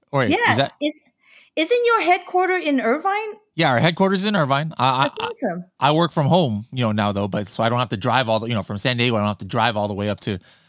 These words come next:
Speaker 1: to Irvine anymore, but very familiar with that local college. I, I do
Speaker 2: Right.
Speaker 1: sumo tur-, or, like, I used, I referee sumo tournaments. They rent out
Speaker 2: Sumo?
Speaker 1: the, the, what do you call it? The,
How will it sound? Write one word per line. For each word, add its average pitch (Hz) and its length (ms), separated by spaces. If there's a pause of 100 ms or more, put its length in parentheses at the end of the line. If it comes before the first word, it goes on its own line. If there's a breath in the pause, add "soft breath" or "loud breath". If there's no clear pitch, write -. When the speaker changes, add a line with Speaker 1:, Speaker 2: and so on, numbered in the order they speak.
(160 soft breath)
Speaker 1:
to - 100
Irvine 110 300
anymore, 101 260
but 107 140
very 127 260
familiar 135 280
with 127 100
that 123 160
local 120 240
college. 120 360
I, 107 240
I 110 120
do 104 100
Speaker 2:
Right. 160 160
Speaker 1:
sumo 190 360
tur-, - 200
or, 117 80
like, 101 180
I 107 60
used, 117 180
I 113 80
referee 123 380
sumo 175 360
tournaments. 104 580 (360 soft breath)
They 117 120
rent 127 260
out 123 160
Speaker 2:
Sumo? 127 60
Speaker 1:
the, 107 240
the, 107 80
what 117 80
do 127 60
you 131 40
call 139 140
it? 135 100
The, 101 300